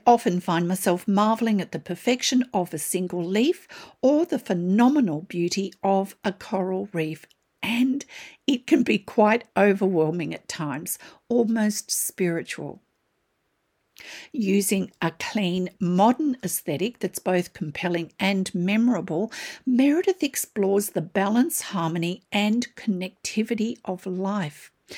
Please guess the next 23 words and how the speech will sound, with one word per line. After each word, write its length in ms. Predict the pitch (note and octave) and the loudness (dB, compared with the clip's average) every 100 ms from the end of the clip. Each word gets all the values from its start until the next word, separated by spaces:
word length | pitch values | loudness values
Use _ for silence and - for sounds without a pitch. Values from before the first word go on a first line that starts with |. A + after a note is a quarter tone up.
| - - - | -18 -8 0
inspired 920 | F#3+ F#3+ F#3+ - - F#3+ G3+ A#3+ - | 2 2 -2 -6 -2 0 2 0 -2
by 160 | E3+ | -4
the 120 | D#3+ C#3+ | -4 -8
patterns, 680 | - G3+ F#3+ B3 A#3+ D4 - | -6 -4 -2 -2 -2 -2 -8
structures, 720 | - - - D3+ - G3+ G#3+ - | -10 -6 -6 -6 -6 -6 -8 -6
and 160 | F3+ D#3 | -6 -4
shapes 560 | - D#3+ G#3+ - - - - - | -6 -4 -6 -8 -12 -12 -18 -18
found 420 | - C#4 D4 D#4+ | -2 2 4 4
in 180 | F#3+ E3 | 0 -4
plants, 440 | E3 E3 D#3 G#3 - | -4 -2 -2 -4 -10
corals, 640 | - D#3+ D#3 D#3+ G3+ - - | -10 -6 -4 -4 -6 -8 -10
cells, 560 | - - D3 D#3 G3 - | -8 -4 -4 -4 -8 -10
and 220 | - E3 D3+ | -8 -8 -8
shells. 800 | - - F#3 F3 - G#3 - - _ _ _ _ _ _ _ _ _ _ - - - - - - | -8 -2 -2 -2 -6 -12 -14 -16 _ _ _ _ _ _ _ _ _ _ -20 -20 -18 -18 -8 -2
It 160 | A3 | 4
all 240 | A3+ B3+ C4+ | 6 4 2
sounds 400 | - G#3 F#3+ - | 0 2 2 2
so 260 | F#3 E3+ | 2 2
wonderfully 600 | - F#3 G#3+ G#3 - F3+ | 2 4 6 2 -2 -2
simple, 600 | F3+ - A#3 A#3 D3+ - - - - _ | 0 2 2 2 -2 -4 -12 -20 -20 _
but 320 | F3+ - F#3 - | -4 -4 -6 -2
it's 300 | F#3+ E3+ - | 0 0 -2
not. 640 | G3 G3 A#3+ B3+ D#3 E3+ | 0 2 2 2 0 -6